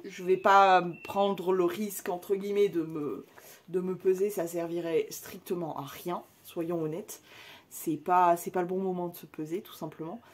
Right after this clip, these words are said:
Mais, euh, je suis assez contente de, de voir, euh,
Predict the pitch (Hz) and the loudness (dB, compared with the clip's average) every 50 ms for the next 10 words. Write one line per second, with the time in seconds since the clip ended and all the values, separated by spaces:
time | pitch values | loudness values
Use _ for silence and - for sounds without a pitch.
0 | - - - - _ _ 175 180 185 185 185 185 185 180 180 175 175 170 175 - | -20 -20 -20 -20 _ _ -6 -2 0 2 4 4 6 6 4 4 4 2 0 0
1 | - 180 185 185 - 247 240 - 226 214 - 233 233 247 240 - - 233 190 170 | -2 0 0 -2 -4 -6 -4 -4 -4 -2 0 0 -2 -2 -2 -6 -10 -10 -10 -4
2 | 180 180 170 165 160 160 160 156 165 180 170 175 196 220 247 233 - 202 165 160 | -2 0 0 0 0 -2 -4 -4 -4 -6 -2 2 4 4 4 4 2 2 4 4
3 | 151 151 151 151 156 | 2 2 0 -4 -8